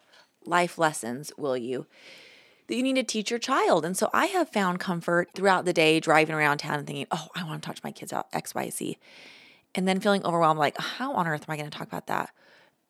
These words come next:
Oftentimes you'll sit down at the dinner table and the conversation is built right in there for me.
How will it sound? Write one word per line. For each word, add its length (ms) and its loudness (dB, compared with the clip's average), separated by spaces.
Oftentimes 720 2
you'll 100 -2
sit 200 -6
down 140 -2
at 140 -6
the 80 -12
dinner 140 -6
table 480 -8
and 140 -6
the 60 -4
conversation 500 -6
is 80 -10
built 260 -6
right 220 -8
in 80 -10
there 220 -8
for 180 -10
me. 240 -10